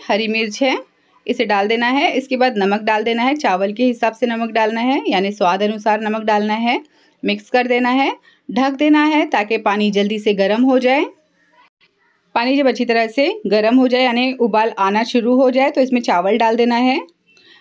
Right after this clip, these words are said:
हमें एटी परसेंट तक चावल को अच्छी तरह से पका लेना है, यानी एक किनकी बाकी रहे तब तक पकाना है। इसमें थोड़ा सा रिफाइंड ऑयल डाल देना है। जब चावल एटी परसेंट कुक हो जाए तो पानी को फेंक देना है और चावल को निकाल के अलग रख लेना है।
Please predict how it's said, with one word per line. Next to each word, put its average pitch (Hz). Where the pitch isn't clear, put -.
हमें 302
एटी 277
परसेंट 311
तक 330
चावल 226
को 220
अच्छी 254
तरह 226
से 269
पका 214
लेना 240
है, 277
यानी 254
एक 247
किनकी 247
बाकी 226
रहे 247
तब 226
तक 226
पकाना 247
है। 277
इसमें 294
थोड़ा 294
सा 254
रिफाइंड 208
ऑयल 247
डाल 262
देना 262
है। 277
जब 269
चावल 302
एटी 240
परसेंट 226
कुक 240
हो 269
जाए 277
तो 330
पानी 226
को 226
फेंक 208
देना 247
है 285
और 262
चावल 214
को 262
निकाल 214
के 269
अलग 214
रख 240
लेना 240
है। 277